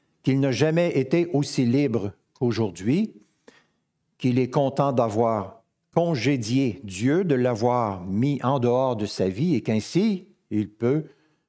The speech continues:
s'épanouir et vivre à sa guise.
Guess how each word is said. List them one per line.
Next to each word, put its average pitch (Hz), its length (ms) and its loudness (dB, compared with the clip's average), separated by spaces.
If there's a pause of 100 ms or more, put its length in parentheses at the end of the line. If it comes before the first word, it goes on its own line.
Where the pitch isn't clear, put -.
(400)
s'épanouir 120 840 0
et 110 60 0
vivre 120 520 0 (440)
à 123 80 -2
sa 120 200 0
guise. 120 720 -4